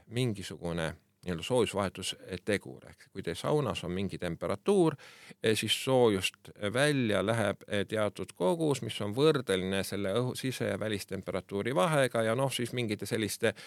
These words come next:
noh, nagu seinte pindalaga ja taolisega. Aga kui teil on fikseeritud sa-, sauna suurus, eks ole, umbes suitsusaun, eh, saunasaun,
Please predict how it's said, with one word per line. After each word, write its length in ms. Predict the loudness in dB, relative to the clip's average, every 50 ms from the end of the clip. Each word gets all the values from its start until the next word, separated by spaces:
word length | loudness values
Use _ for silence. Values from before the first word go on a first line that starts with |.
| -20 -6 -4
noh, 100 | 0 0
nagu 280 | 2 2 2 0 -2 -4 -8 -12 -14 -14
seinte 460 | -2 2 4 4 4 4 2 0 2
pindalaga 680 | 2 2 0 0 0 2 2 2 2 2 2 2 2
ja 120 | 2 2 4
taolisega. 540 | 4 4 4 4 2 0 -2 -4 -6 -6 -8
Aga 280 | -10 -10 -4 -2 0
kui 100 | 2 4
teil 80 | 4 2
on 60 | 2
fikseeritud 500 | 2 0 0 2 2 2 2 0 -2 -2
sa-, 180 | -2 0 0 2
sauna 320 | 2 2 4 4 2 2
suurus, 300 | 2 2 2 2 2 0
eks 180 | -2 -4 -2 -2
ole, 140 | 0 0
umbes 220 | 0 0 -2 -6 -6
suitsusaun, 580 | -6 -6 -6 -6 -4 -2 0 2 2 0 0
eh, 420 | -4 -4 -4 -2 0 2 2 2 2
saunasaun, 640 | 2 2 0 0 0 0 0 0 2 2 0 -2